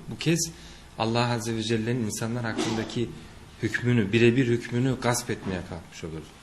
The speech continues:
Onu bilmiyoruz. Ama umumen bu azap başımıza niye geliyor? Toplum olarak gidişatımız iyi değil. Yani bu umumen genelde olan gidişatımız.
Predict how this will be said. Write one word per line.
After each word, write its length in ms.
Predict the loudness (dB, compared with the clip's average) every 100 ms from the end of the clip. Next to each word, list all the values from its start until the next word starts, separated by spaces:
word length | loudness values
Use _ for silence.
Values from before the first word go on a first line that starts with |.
| -20 -20 -20 0
Onu 200 | 6 8
bilmiyoruz. 520 | 10 8 6 0 -8 -14 -18 -20 -12 0
Ama 200 | 2 6
umumen 540 | 8 10 12 10 8
bu 100 | 6
azap 340 | 6 4 2 0
başımıza 380 | 2 0 2
niye 220 | 4 4 4
geliyor? 380 | 4 4 2 0 -8 -16 -20 -20 -20 -20 -20 -20 -20 -20 -20 -18 -18 -20 -20 -2
Toplum 320 | 2 4 4 2
olarak 300 | 4 2 -2 -12 -12 -2
gidişatımız 760 | 2 2 2 0 0 0 2 2
iyi 140 | 4
değil. 220 | 2 2 -4 -12 -12 -12 -16 -18 -18 -20 -20 -20 -20 -20 -20 -20 -8
Yani 260 | -4 0 2
bu 200 | 2 0 -10 2
umumen 500 | 6 6 6 4 4
genelde 420 | 6 6 6 4
olan 300 | 4 2 -2
gidişatımız. 800 | -6 -6 -6 -8 -10 -12 -12